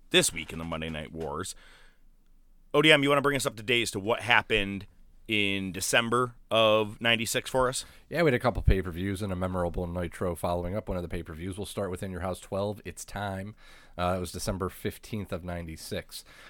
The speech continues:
Speaker 2: Uh, we'll blow through most of these results real quick. Uh, we had a, uh, uh, match on Free For All. It was Rocky Maivia versus Salvatore Sinceri, and Maivia won. Uh, there was a few dark matches,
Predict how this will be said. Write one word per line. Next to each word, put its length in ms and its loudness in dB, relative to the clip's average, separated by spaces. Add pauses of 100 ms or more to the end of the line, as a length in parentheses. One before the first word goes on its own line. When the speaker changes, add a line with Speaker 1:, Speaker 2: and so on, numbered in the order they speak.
(100)
Speaker 2:
Uh, 260 2
we'll 200 -2
blow 340 2
through 240 -4
most 320 -4
of 60 -10
these 200 -6
results 360 -8
real 180 -6
quick. 320 -8
Uh, 280 -2
we 140 -6
had 240 -4
a, 140 -2
uh, 260 -6
uh, 220 -6
match 260 -6
on 140 -6
Free 180 -8
For 200 -6
All. 220 -2 (280)
It 60 -8
was 120 -6
Rocky 280 -2
Maivia 420 -4
versus 260 -10
Salvatore 440 -8
Sinceri, 580 -4 (380)
and 360 -2
Maivia 400 -8
won. 360 -4 (320)
Uh, 180 0
there 80 2
was 100 -2
a 80 -2
few 200 -4
dark 340 -4
matches, 520 -6